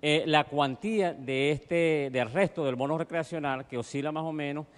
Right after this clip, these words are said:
entre quinientos y seiscientos millones de bolívares. Bueno, los, los jubilados estamos esperando desde el mes de julio este dinero y hasta hoy, a mediados de septiembre, ya se acercan los aguinaldos y no hemos terminado de cobrar el bono recreacional.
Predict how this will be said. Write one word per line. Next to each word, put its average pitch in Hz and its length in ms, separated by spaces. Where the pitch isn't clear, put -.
entre 139 380
quinientos 175 540
y 170 40
seiscientos 139 500
millones 139 280
de 139 80
bolívares. 101 440
Bueno, 139 200
los, 127 260
los 127 140
jubilados 123 360
estamos 165 260
esperando 151 540
desde 120 240
el 113 100
mes 143 220
de 165 100
julio 139 460
este 151 340
dinero 160 520
y 160 200
hasta 147 400
hoy, 175 360
a 123 100
mediados 131 320
de 156 40
septiembre, 123 600
ya 120 120
se 165 140
acercan 165 320
los 151 100
aguinaldos 143 400
y 123 60
no 110 60
hemos 135 180
terminado 131 320
de 123 60
cobrar 120 280
el 104 80
bono 104 220
recreacional. 95 460